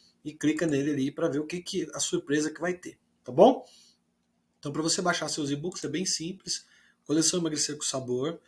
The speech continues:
Aí vamos dizer, aqui estão todos os e-books, tá vendo? Book um, dois, três, quatro, cinco e seis, né? Almoço, detox. Escolhe aqui qual e-book que você vai baixar. E aqui, é... não adianta clicar em cima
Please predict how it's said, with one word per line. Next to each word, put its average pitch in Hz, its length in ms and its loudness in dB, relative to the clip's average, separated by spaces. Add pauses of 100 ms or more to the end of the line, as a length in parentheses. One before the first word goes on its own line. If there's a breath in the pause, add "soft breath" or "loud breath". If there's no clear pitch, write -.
(280 soft breath)
Aí 135 80 -8
vamos 139 240 -2
dizer, 151 220 2
aqui 135 140 -2
estão 151 200 -4
todos 165 300 0
os 147 120 -2
e-books, 131 400 0
tá 120 80 -8
vendo? 139 220 0
Book 131 300 -6
um, 160 220 -2
dois, 139 180 0
três, 139 200 -2
quatro, 131 260 -2
cinco 123 180 -4
e - 40 -4
seis, - 640 0 (480 soft breath)
né? 131 120 -8
Almoço, 139 560 6
detox. 143 560 -2
Escolhe 147 500 4
aqui - 180 -6
qual 123 160 -4
e-book 123 300 -2
que - 120 -18
você 135 200 -4
vai 135 80 -12
baixar. 185 480 -2 (720 loud breath)
E 165 140 6
aqui, 202 560 4
é... 135 600 -2
não 151 100 2
adianta 180 320 4
clicar 190 440 4
em 196 80 6
cima 196 720 0